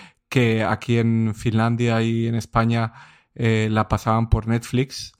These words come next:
hasta la tercera temporada, que es una producción de la C B S, pues, eh, justamente,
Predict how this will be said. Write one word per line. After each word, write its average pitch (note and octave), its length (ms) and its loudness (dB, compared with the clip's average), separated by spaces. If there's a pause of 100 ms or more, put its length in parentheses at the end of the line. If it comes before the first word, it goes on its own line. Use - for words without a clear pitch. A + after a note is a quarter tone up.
(280)
hasta - 280 -2
la A2 80 2
tercera A#2+ 320 0
temporada, A#2+ 640 0 (640)
que A#2+ 140 2
es A2+ 140 -2
una A#2+ 200 2
producción A#2 340 0
de A2+ 60 0
la A2 100 0
C B2 160 0
B A2+ 200 2
S, C#3+ 300 -2 (640)
pues, B2 280 0
eh, A#2 220 4
justamente, B2+ 1000 0